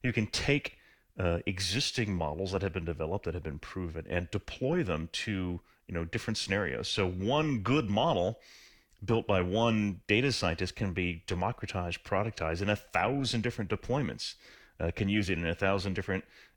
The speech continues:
you know, industries or a thousand different hospitals or a thousand different personal care devices, um, adapting to the specific situation and making it, uh, as, as Zach said, sort of a building block of an overall application. Uh, you can be a,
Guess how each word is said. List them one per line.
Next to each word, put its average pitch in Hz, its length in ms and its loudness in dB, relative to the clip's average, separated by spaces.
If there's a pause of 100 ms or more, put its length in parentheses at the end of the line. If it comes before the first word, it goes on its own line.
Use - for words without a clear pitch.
(120)
you 76 160 0
know, 87 140 -4
industries 87 680 -2
or 73 120 -4
a - 40 -6
thousand 87 460 -2
different 87 280 -4
hospitals 87 520 -4
or 82 80 -2
a 82 60 -4
thousand 85 360 -2
different 82 280 -10
personal 85 400 -6
care 92 280 -4
devices, - 680 -8 (380)
um, 80 280 -2 (200)
adapting 117 440 4
to 107 140 0
the 90 260 0 (120)
specific - 540 0
situation 104 640 -2
and 92 140 0
making 113 320 2
it, 107 180 0
uh, 90 240 2
as, 92 200 -2
as - 180 -2
Zach 110 180 0
said, 90 160 -2
sort 98 120 -4
of 95 60 0
a 95 40 0
building 110 580 2
block 87 360 -2
of 90 120 0
an 95 80 0
overall 87 380 0
application. 95 600 -2 (380)
Uh, 82 100 -2 (260)
you 107 100 -2
can 98 140 -4
be 95 180 4
a, 92 220 2